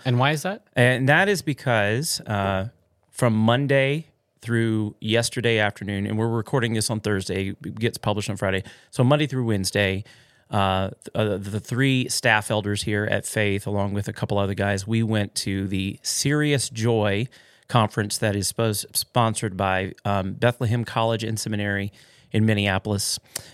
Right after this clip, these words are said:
Speaker 2: Uh, so we were up in the cities.
Speaker 1: Yeah,
Speaker 2: and
Speaker 1: seven of us went.
Speaker 2: Yeah.
Speaker 1: Uh, six from our church, one from a neighboring church.
Speaker 2: Yep. And, um, w-, this is the fourth time that I've been. First time I ever came was when I came to Faith.
Speaker 1: It was my number six.
Speaker 2: Yeah.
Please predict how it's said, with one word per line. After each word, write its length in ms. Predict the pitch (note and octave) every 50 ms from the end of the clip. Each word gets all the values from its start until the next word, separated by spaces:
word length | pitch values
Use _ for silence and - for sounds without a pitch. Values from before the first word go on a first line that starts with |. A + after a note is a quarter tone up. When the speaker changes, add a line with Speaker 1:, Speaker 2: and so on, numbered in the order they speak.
| - -
Speaker 2:
Uh, 200 | A2+ G#2+ G#2+ G2+
so 140 | - -
we 120 | A#2 A#2+ C3+
were 100 | C#3 C#3+
up 120 | C#3 C3+ -
in 60 | B2
the 80 | B2+ A2+
cities. 500 | - - A#2+ A2 A2 G#2+ G#2+ - - A#2+
Speaker 1:
Yeah, 100 | A#2+ A#2 -
Speaker 2:
and 100 | - -
Speaker 1:
seven 380 | - A2+ - D3 C#3+ D#3+ D#3+ D#3+
of 100 | D#3 D3+
us 180 | E3+ D#3+ - -
went. 360 | B2+ A#2 A2+ A2+ A2+ A2 -
Speaker 2:
Yeah. 140 | G#2+ G#2+ G#2
Speaker 1:
Uh, 500 | G2+ - - - - B2 A#2 A2 G#2+ G#2
six 340 | G2+ - - - C#3+ - -
from 220 | - - B2+ A#2 A#2
our 120 | A2+ A2+
church, 420 | - - A#2+ A2 A2 - - - -
one 200 | G#2+ A2 A2 G#2+
from 200 | - - A2+ G#2+
a 20 |
neighboring 360 | G2+ G2+ G2+ F#2 F#2 F#2 F#2
church. 320 | - - - - - - - -
Speaker 2:
Yep. 240 | G#2+ G#2 - - _ _ _ - - - - - - - - - -
And, 340 | C#3 C3+ C3 B2+ C3 B2 B2
um, 440 | B2 A#2+ A#2 A2+ G#2+ G2+ G2 A#2 - _ _ _ _ _ _ _ _
w-, 220 | C3 C3 C#3+ C3+ B2
this 260 | C3 D#3+ D#3 - G#3+
is 180 | F3+ D3+ B2
the 120 | - C#3 A#2
fourth 520 | - - - - F#3+ G3 F#3+ - - -
time 480 | - - D3+ C#3 B2 A2 G2+ F#2+ F#2 F2 -
that 100 | A2 A2
I've 220 | G#2+ G#2 G2+ F2+
been. 300 | F#2 F2+ D#2+ E2 - - - _ _
First 280 | - - D3 C#3 -
time 160 | - C#3+ B2 B2
I 60 | A#2
ever 140 | A#2 A2+ A2
came 360 | - - A2 G2+ G2 G2 G2+
was 260 | G2 F#2+ F#2 - - - -
when 160 | G#2+ G#2+ G2+
I 100 | F#2+ G2
came 300 | - - - G#2+ F#2+ G2
to 80 | G2 F#2+
Faith. 360 | - - - G2+ F#2+ F#2+ -
Speaker 1:
It 60 | D3+
was 120 | A2+ G2 A#2
my 140 | A#2+ A#2+
number 240 | A#2+ A#2 A2+ A2 G#2+
six. 400 | - - - - - - - - _
Speaker 2:
Yeah. 200 | - G2 F#2 F2+